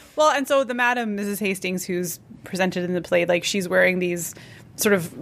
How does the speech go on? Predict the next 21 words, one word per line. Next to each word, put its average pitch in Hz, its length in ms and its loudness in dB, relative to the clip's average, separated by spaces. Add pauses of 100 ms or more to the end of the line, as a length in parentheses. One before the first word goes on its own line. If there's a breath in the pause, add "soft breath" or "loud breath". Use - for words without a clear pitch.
(240)
lovely, 214 1000 4
um, 175 560 4
sort - 100 -6
of 190 100 -2
flapper 185 460 4
kind 190 240 4
of 185 60 4
dresses 180 500 4
and 180 180 4
this, 175 220 0
like, 180 200 0
this 180 120 -2
great 180 380 2
stole 175 500 6
that - 160 0
she 175 140 -2
has 175 300 0
that's - 160 -2
sort 175 120 -2
of 175 80 0
a 170 140 -2